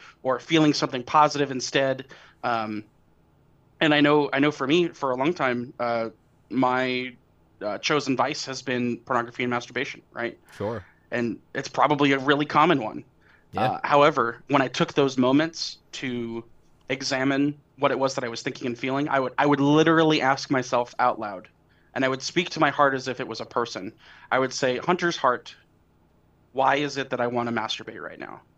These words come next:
Speaker 1: Right?
Speaker 2: Sure.
Speaker 1: When I don't, when I know that I don't want to, and I, but I have that urge, that
Speaker 2: Mm-hmm.
Speaker 1: desire, and I, I know that I feel like shit afterwards, right? I, I would, I would ask myself that question, and I would regularly hear an answer.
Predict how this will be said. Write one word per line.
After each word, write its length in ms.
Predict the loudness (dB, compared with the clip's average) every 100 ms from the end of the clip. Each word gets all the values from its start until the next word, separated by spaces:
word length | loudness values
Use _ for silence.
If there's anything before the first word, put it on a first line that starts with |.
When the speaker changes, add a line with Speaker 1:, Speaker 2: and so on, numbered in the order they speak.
| _
Speaker 1:
Right? 220 | -2 0
Speaker 2:
Sure. 160 | 0 2
Speaker 1:
When 80 | 4
I 80 | 4
don't, 300 | 4 4 4
when 140 | 2
I 80 | 2
know 240 | 4 4
that 100 | 6
I 80 | 4
don't 240 | 2 0 2
want 200 | 0 0
to, 260 | -4 -4 -8 _ _ -2
and 120 | 0
I, 160 | 2 0
but 200 | 0 0
I 60 | 2
have 220 | 0 2
that 240 | 2 0 _ -6
urge, 420 | -4 -4 -6 -8
that 120 | -4 -4
Speaker 2:
Mm-hmm. 60 | -2
Speaker 1:
desire, 480 | 0 0 0 -4 -10 _ _ -4
and 280 | -2 -2 -2
I, 280 | -4 -4 -4
I 100 | 0
know 380 | 2 4 4 4
that 180 | 0 -2
I 140 | -4
feel 240 | -4 0 0
like 160 | 0
shit 220 | -2 -2
afterwards, 640 | 0 -2 -2 -6 -6 -8 -2
right? 260 | 0 0 -6 _ -20 -20 _ _ _
I, 260 | -2 -2 -2
I 120 | -4 -4
would, 180 | -6 -14 -14 -14 _ -6
I 80 |
would 100 | -4
ask 280 | 0 0 2
myself 320 | 0 0 -2 0
that 120 | -2
question, 460 | -2 -2 -4 -6 -8 -18 _
and 260 | 2 2 2
I 160 | 2 2
would 220 | 0 -2
regularly 500 | -2 -2 -2 -4 -6
hear 200 | -6 -6
an 100 | -4
answer. 420 | -4 -6 -10 -14